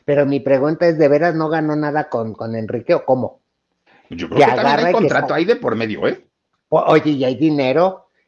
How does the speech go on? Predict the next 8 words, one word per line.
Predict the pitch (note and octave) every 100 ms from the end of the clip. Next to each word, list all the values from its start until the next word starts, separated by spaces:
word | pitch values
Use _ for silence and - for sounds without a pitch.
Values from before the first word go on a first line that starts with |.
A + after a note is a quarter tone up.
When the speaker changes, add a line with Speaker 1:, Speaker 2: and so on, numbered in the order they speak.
| -
Speaker 1:
que | D#3+
Speaker 2:
Sí. | D3
Speaker 1:
salió | D3+ C#3+ D#3+
del | F3+ G3
fraccionamiento, | G3 F#3+ E3+ D3 C#3+ D3+ D#3
hermanitas, | F3 E3 E3 D#3 F#3 A3+ - _ _
y | C#3+ C#3
que, | D#3+ C#3 C#3+